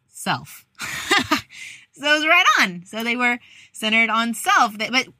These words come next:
we all need something in our day-to-day to keep us sane and grounded in the midst of it all. And so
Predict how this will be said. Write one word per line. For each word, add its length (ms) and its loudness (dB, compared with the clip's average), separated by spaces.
we 160 4
all 220 2
need 260 -2
something 600 -4
in 100 -4
our 140 -2
day-to-day 580 2
to 120 0
keep 340 -6
us 120 -6
sane 680 0
and 140 -2
grounded 500 2
in 180 -4
the 60 0
midst 400 -4
of 240 -6
it 220 -10
all. 360 -4
And 280 2
so 360 -2